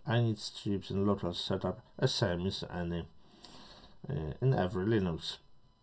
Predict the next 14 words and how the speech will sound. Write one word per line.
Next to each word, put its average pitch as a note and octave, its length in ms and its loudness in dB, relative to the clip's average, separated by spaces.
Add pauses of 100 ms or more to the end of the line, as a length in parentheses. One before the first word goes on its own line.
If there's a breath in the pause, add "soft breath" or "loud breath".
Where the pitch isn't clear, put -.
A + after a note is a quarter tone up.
(460)
Then A#2+ 300 6
we A#2 60 8
have G#2+ 340 4
L G2 220 4
E G2+ 80 6
D G2+ 220 2
configuration, G2 680 2
just - 280 0
we A2 80 0
have - 200 -2 (320 loud breath)
four A2 340 2
L F#2+ 160 4
E F2 60 0
D E2+ 320 -2